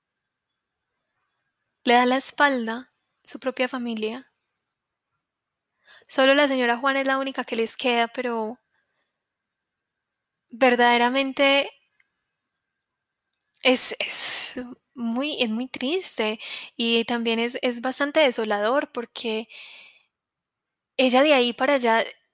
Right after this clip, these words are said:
o sea, su, su vida va a girar en torno a eso. La vida de María Julia va a girar en torno a tener una bebé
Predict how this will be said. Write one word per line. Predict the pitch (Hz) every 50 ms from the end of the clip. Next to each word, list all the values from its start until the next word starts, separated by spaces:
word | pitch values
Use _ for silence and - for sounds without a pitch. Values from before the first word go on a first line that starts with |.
| _ _ _ _ _ _ _ _ _ _ _ _ _ -
o | 262
sea, | - 294 285
su, | 269 262 240 240 233 -
su | - - 247 240
vida | 233 233 240 247 262 302
va | 311 311
a | 277
girar | 269 294 285 277 277
en | 285 285 269
torno | - 262 233 226 220 220
a | 220 254 302
eso. | 302 262 - - - - 226 - _ _ _ _ _ _ _ _ _ _ _ _ _ _ _ _ _
La | - 240 240
vida | 247 247 254 277
de | 277
María | 269 262 240 233 226 214
Julia | 202 240 226 233 233 240
va | 254
a | 262 240
girar | 247 269 269 254 262 254
en | 262 254 247
torno | - 262 262 254 254 254 262 262 269 - - 403 440 453 508 -
a | - 240
tener | - - 233 220 220 220 220 226
una | 233 247 277 269
bebé | 233 226 226 220 214 214 226 247 269 -